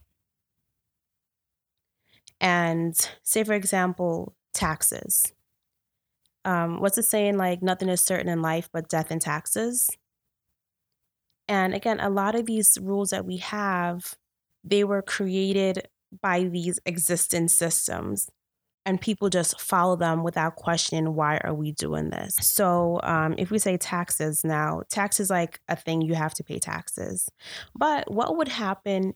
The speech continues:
if the ma-,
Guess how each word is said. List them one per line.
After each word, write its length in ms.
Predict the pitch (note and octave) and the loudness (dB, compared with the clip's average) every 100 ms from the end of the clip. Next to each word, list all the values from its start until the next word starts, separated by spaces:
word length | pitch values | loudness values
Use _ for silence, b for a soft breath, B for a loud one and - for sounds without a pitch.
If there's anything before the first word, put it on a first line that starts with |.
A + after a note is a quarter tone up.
| _ | _
if 480 | F#3 F3+ F3+ - - _ _ _ _ _ _ _ _ _ _ _ _ _ _ _ _ | 0 0 -2 -6 -10 _ _ _ _ _ _ _ _ _ _ _ _ _ _ _ _
the 140 | F3+ F#3+ | 2 4
ma-, 280 | F#3 F3+ | 4 4